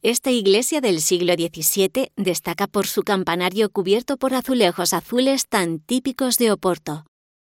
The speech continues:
En la parte superior, las figuras de Santa Teresa, Santo Domingo y Nuestra Señora del Monte Carmelo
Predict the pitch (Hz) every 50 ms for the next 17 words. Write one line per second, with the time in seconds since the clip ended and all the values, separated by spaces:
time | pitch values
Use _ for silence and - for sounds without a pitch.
0 | _ _ _ _ _ _ _ - 185 190 175 160 156 - 175 170 - 190 180 -
1 | - 180 156 175 165 165 175 175 175 185 - _ _ _ - 214 196 180 - -
2 | 180 170 185 190 196 185 180 180 190 175 - 185 185 180 180 180 165 180 175 190
3 | 196 - - 208 196 - _ - - - 196 185 175 - 185 160 175 175 185 208
4 | 233 233 226 226 226 214 214 208 196 190 - - 185 190 175 - 190 185 185 196
5 | 214 226 196 208 190 190 196 190 185 185 - 170 170 - 170 170 170 190 196 202
6 | 185 180 175